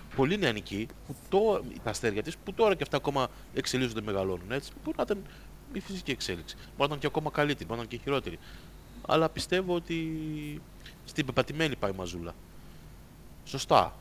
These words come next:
σωστά. Δεν, δεν, αυτό δεν, αυτό δεν ακούγε-, αυτό μπορεί να ακούγεται λίγο, ε, να το πω, φοβιτσιάρικο, όχι. Είναι πολύ λογικό, είναι σωστό.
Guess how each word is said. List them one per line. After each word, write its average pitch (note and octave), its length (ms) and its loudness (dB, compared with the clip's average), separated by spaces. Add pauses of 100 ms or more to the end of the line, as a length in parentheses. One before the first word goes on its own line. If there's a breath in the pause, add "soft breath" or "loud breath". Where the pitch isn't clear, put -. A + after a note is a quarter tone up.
σωστά. - 200 -4
Δεν, C3+ 160 2
δεν, C3 120 6
αυτό D3 180 2
δεν, D3+ 220 2
αυτό D3+ 200 2
δεν E3+ 100 2
ακούγε-, E3+ 320 0
αυτό C#3+ 260 2
μπορεί C#3 160 -4
να C#3 60 -2
ακούγεται C#3+ 300 -4
λίγο, C3+ 300 2 (1160 loud breath)
ε, F2+ 1160 0 (600)
να G2+ 80 -6
το A2 120 -6
πω, A2+ 760 2
φοβιτσιάρικο, C3 840 4
όχι. B2+ 380 4
Είναι D3 180 -2
πολύ C3 180 0
λογικό, B2+ 420 0
είναι D3+ 80 -4
σωστό. - 360 -6